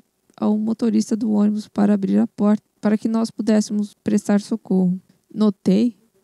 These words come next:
que as pessoas só queriam ficar vendo aquela cena tão trágica e não faziam nada para prestar qualquer tipo de ajuda. Pois então, desci do ônibus e fui direto até a Kombi.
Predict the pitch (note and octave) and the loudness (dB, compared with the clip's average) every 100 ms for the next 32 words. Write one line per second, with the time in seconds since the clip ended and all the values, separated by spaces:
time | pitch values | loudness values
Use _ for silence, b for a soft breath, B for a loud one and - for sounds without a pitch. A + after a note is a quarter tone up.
0 | _ - G3 F#3 F3+ - F#3+ - G#3 - | _ -4 0 2 2 0 -2 0 -4 0
1 | G#3+ G#3 - A#3 - A3 A3 A#3 A#3 A#3+ | 0 0 0 0 2 2 0 -4 -2 0
2 | A#3 G3+ A3 B3+ A3 F#3+ - G3 F#3+ F#3 | 0 0 -2 0 0 0 0 0 2 2
3 | F#3+ F3+ - - A3 A#3 G3 F3+ - G3 | 2 -2 -4 0 2 2 2 0 0 0
4 | G#3+ G#3+ G3 F#3 _ - F#3+ G3 F#3 F3 | 2 0 -2 -4 _ 0 4 4 2 -2
5 | - G#3+ b b b b b _ - A3 | -6 -12 b b b b b _ 0 0
6 | C4 - C4 A#3 G#3 B3 C4 B3 A3+ A#3 | 0 0 2 4 4 2 0 0 2 2
7 | A3+ G3+ G3+ G3 - G#3+ G3+ - G3+ G3+ | 0 0 0 -2 -2 -2 -2 0 -2 0
8 | G#3+ G3+ - G#3 A3 _ - G#3 - G3 | 0 -2 0 0 0 _ -6 -4 -4 -2
9 | G3 G#3 F3+ F3+ F3+ F#3 - _ - F3 | 2 2 2 -2 -6 -8 -18 _ -2 0
10 | F#3+ G3 A#3+ B3+ C#4 - G3+ G3 - F#3+ | 0 0 -2 -2 -6 -4 0 0 0 -2
11 | A3 G#3+ A3 A#3 B3+ A3+ A#3 - - A3+ | 0 2 0 0 -2 2 0 0 0 0
12 | A3 G3 B3+ A3 A3 B3 - A3+ A3+ G3+ | 0 0 0 2 2 0 -2 0 0 2
13 | G#3+ - A#3 A3+ F3 | 0 -2 -6 -4 -4